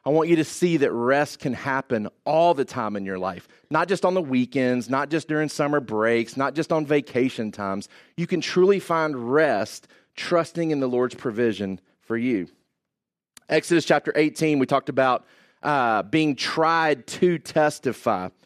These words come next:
Sarah referenced this passage several times in her, in her presentation this morning.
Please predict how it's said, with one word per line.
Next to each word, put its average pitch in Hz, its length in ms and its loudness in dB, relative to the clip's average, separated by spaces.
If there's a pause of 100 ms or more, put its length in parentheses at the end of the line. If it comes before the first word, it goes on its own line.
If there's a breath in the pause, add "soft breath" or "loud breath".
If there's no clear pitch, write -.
(640)
Sarah 190 300 6
referenced 151 480 2
this 147 180 4
passage 139 420 0
several 156 280 4
times 127 320 -2
in 123 100 0
her, 123 200 0
in 123 120 -2
her 123 80 2
presentation 131 640 0
this 123 160 -2
morning. 135 320 0